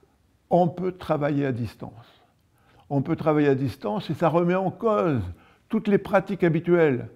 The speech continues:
non seulement pour les entreprises, mais aussi pour les gens. L'autonomie va être de plus en plus importante. Et de ce point de vue,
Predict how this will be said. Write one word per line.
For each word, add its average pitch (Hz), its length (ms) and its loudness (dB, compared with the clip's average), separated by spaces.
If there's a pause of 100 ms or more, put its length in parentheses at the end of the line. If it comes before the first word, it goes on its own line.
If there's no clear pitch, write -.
(400)
non 175 160 0
seulement 185 500 -2
pour 131 240 -4
les 120 140 2
entreprises, 143 720 -2 (760)
mais 156 140 4
aussi 175 400 2 (180)
pour 165 200 -2
les 175 120 6
gens. 147 340 -4 (600)
L'autonomie 190 880 2 (140)
va 151 320 0
être - 360 -10
de 143 200 0
plus 151 340 -4
en 147 140 -2
plus 214 460 -6 (100)
importante. 143 840 -4 (220)
Et 151 400 2 (240)
de 123 160 0
ce 135 120 -4
point 120 260 -2
de 113 80 -4
vue, 220 260 -8